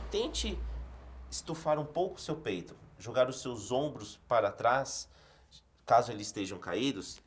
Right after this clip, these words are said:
e tente elevar o seu rosto. Fique nesse, nesse,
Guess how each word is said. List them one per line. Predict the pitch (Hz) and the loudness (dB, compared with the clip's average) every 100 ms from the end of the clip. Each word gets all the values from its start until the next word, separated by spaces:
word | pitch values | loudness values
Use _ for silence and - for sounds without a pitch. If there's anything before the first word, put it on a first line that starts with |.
| - - - | -20 -20 -18
e | |
tente | 123 - 180 185 - 175 170 - _ - | -12 -6 -6 -4 -6 -6 -10 -16 _ -2
elevar | 139 143 135 151 | 2 4 6 4
o | 143 | 2
seu | - | -2
rosto. | 131 101 85 - 85 _ _ _ _ _ _ _ _ _ _ - | 0 -2 -6 -10 -20 _ _ _ _ _ _ _ _ _ _ -14
Fique | 185 190 196 | -12 -8 -6
nesse, | 170 170 - | -4 -6 -6
nesse, | - 135 - 123 113 | -6 -4 -4 -6 -6